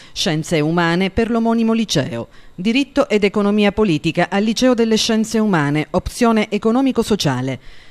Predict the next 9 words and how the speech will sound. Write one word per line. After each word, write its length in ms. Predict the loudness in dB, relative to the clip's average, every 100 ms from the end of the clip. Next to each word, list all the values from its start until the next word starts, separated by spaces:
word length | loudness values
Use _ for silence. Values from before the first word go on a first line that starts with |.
| -4
discipline 580 | 0 0 0 0 2 2
artistiche 520 | 0 -4 -6 -4 -4
e 20 |
progettuali 760 | -4 -2 -4 -2 0 2 0 -2
caratterizzanti 920 | 0 0 0 0 0 2 2 2 0
l'indirizzo 580 | 0 0 0 0 0 0
di 120 | 0
studi 340 | -4 -4 0
all'artistico. 680 | 0 0 -2 -6 -8 -8 -8